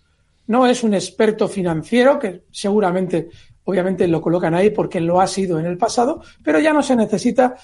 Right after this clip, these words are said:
de su experticia. Para nada. Son los BlackRock, los J P Morgan de turno,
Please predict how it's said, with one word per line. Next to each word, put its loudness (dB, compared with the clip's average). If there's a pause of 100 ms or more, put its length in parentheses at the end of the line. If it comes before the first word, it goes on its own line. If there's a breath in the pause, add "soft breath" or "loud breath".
(140)
de 0
su 0
experticia. -4
Para 4
nada. 2 (760)
Son 0
los -2
BlackRock, 2 (220 soft breath)
los -4
J 2
P 4
Morgan 4
de 4
turno, 0